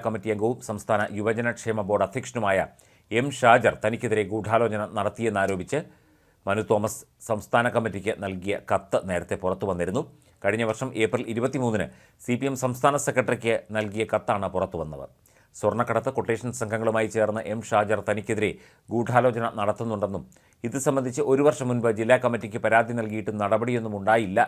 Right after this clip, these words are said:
എന്നതാണ് കത്തിൻ്റെ ഉള്ളടക്കം. ക്വട്ടേഷൻ അംഗം ആകാശ് തില്ലങ്കേരിയുടെ ശബ്ദരേഖ ഹാജരാക്കിയിട്ടും മൂന്ന് തവണ ജില്ലാ കമ്മിറ്റിയിൽ ഉന്നയിച്ചിട്ടും നടപടിയുണ്ടായില്ല എന്നും കത്തിൽ പറയുന്നു. പാർട്ടിയിലെ ചിലർക്ക് ക്വട്ടേഷൻ സംഘവുമായി ബന്ധമുണ്ടെന്ന് കാണിച്ച് മനു തോമസിൻ്റെ പരാതി ലഭിച്ചിട്ടുണ്ടെങ്കിലും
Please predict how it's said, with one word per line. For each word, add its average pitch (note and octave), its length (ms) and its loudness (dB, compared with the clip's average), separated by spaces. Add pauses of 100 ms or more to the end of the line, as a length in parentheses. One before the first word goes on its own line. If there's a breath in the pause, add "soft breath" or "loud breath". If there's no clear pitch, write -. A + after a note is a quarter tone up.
എന്നതാണ് F#2 440 -2
കത്തിൻ്റെ F2+ 380 -6
ഉള്ളടക്കം. E2 400 -6 (640 soft breath)
ക്വട്ടേഷൻ C3+ 360 4 (100)
അംഗം C3+ 200 2 (400)
ആകാശ് C3+ 320 4
തില്ലങ്കേരിയുടെ A#2+ 580 4
ശബ്ദരേഖ A#2+ 420 2 (460)
ഹാജരാക്കിയിട്ടും A#2+ 800 6
മൂന്ന് B2+ 240 2
തവണ A#2 280 2
ജില്ലാ A2+ 240 2
കമ്മിറ്റിയിൽ A2+ 320 -2 (100)
ഉന്നയിച്ചിട്ടും A2 480 -2 (420 soft breath)
നടപടിയുണ്ടായില്ല A#2 800 6 (160)
എന്നും G#2+ 220 -4
കത്തിൽ F2+ 260 -4
പറയുന്നു. D#2+ 320 -8 (500 soft breath)
പാർട്ടിയിലെ C#3 440 4
ചിലർക്ക് C3 380 4
ക്വട്ടേഷൻ B2+ 420 0
സംഘവുമായി A#2 500 0
ബന്ധമുണ്ടെന്ന് A#2 540 0
കാണിച്ച് G2+ 300 0 (400 soft breath)
മനു A#2+ 240 4
തോമസിൻ്റെ A#2+ 420 2
പരാതി A2 380 6
ലഭിച്ചിട്ടുണ്ടെങ്കിലും A2 720 -2